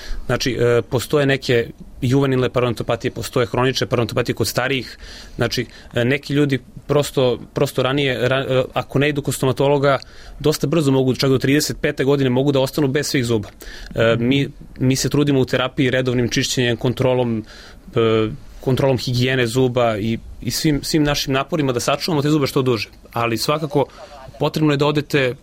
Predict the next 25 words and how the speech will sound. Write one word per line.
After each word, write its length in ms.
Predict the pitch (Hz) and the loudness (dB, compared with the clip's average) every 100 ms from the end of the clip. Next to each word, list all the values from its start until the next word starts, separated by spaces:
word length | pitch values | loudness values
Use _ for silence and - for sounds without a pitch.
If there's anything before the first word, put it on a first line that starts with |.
| - - - | -20 -10 -4
potrebno 260 | 151 143 131 | 0 2 2
da 60 | |
odete 200 | 143 135 | 2 0
kod 120 | 123 | -4
stomatologa 500 | 120 113 120 143 147 | -2 0 2 2 2
da, 160 | 120 117 | 2 2
da 160 | 110 117 | 0 0
vid-, 160 | 127 131 - | -2 -4 -6
da 160 | 127 120 | -4 -2
pregleda 420 | - 131 175 156 | -2 -2 0 0
zube, 340 | 139 156 143 131 | 2 2 2 2
da 100 | 120 | 2
vam 100 | 117 | 0
kaže 340 | 160 160 143 | -2 0 0
u 80 | 131 | 0
stvari 280 | - 143 131 | 0 0 0
da 140 | 139 | -2
li 120 | 151 | -2
to 120 | 135 | 0
jeste 280 | 135 135 - | 0 0 0
zaista 280 | 123 120 - | -2 -2 -4
parodontopatija. 440 | - 113 120 123 | -4 -2 -2 -2
Najverovatnije 580 | 110 131 143 139 135 143 | -2 0 2 0 0 0
jeste, 240 | 135 - 127 | 0 0 0
ali 180 | 123 | 0